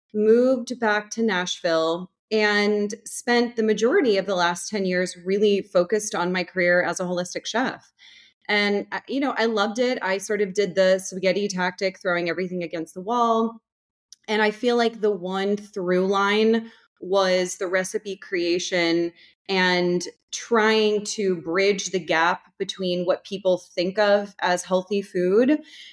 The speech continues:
and what is realistic. And, and also just a lot of demystifying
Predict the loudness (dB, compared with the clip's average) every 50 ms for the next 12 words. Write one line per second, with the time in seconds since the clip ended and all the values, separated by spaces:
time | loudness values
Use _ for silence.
0 | -20 _ _ -4 -2 0 0 0 0 0 0 -2 -4 -6 -8 -2 2 2 2 4
1 | 2 -2 -4 -6 -4 0 0 2 2 0 -2 -4 -6 -6 -8 -8 -8 -10 -18 -20
2 | _ _ -4 -2 0 2 2 0 0 -2 -2 -4 -6 -4 -2 0 0 0 0 -2
3 | -2 -2 -2 -2 -2 -2 -4 -2 0 2 2 2 2 2 0 -2 -8 -14 _ -6
4 | -2 0 0 0 0 -2 -4 -4 -2 0 0 2 2 2 0 0 0 0 -2 -2